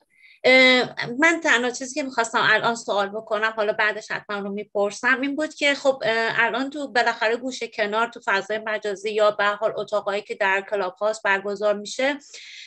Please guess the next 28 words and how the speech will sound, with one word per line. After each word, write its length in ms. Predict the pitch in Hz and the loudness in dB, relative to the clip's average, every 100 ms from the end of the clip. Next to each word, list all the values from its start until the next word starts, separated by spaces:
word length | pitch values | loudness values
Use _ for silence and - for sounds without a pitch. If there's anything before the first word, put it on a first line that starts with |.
| - | -4
اه، 220 | 240 240 | 0 2
صحبت 560 | 233 - 240 240 254 269 | 0 2 2 4 0 0
از 220 | 285 277 | -4 -2
یک 180 | 277 277 | -4 -2
اصلاحات 680 | 233 226 - 220 220 233 277 | -6 -6 0 0 0 -6 -10
ساختاری 760 | - 220 208 - 214 202 226 | -2 0 0 -2 0 0 0
در 220 | 190 175 | -4 -6
واقع 380 | 175 190 185 196 | -4 -6 -2 -4
در 260 | 196 190 175 | 0 0 0
ایران 360 | 202 196 190 185 | -2 -2 -2 -4
داره، 480 | 180 180 185 180 151 | -4 -2 -2 -4 -6
اه، 240 | 185 185 180 | -8 -6 -4
به 200 | 190 185 | -2 -2
میون 360 | 185 190 180 | -4 -6 -6
میاد. 340 | 165 175 170 165 | -6 -4 -4 -2
حالا 280 | - 240 214 | 0 4 4
اون 180 | 226 220 | 2 0
دسته 320 | 208 202 - | 0 0 -2
از 240 | 170 294 - | 0 0 -2
کسایی 400 | 185 - 196 196 | -8 -4 -4 -2
که 280 | 214 196 196 | 0 2 0
به 80 | |
قول 240 | 190 190 196 | 0 0 0
معروف 340 | 190 180 196 - | 0 -4 -4 -6
اصلاح 400 | 190 190 185 185 | -4 -2 -2 -2
طلب 400 | 180 185 196 202 | -2 2 0 2
هستن، 480 | 220 220 - 233 233 | -2 -2 -2 -2 -2
حالا 440 | 208 190 208 214 | -4 2 2 2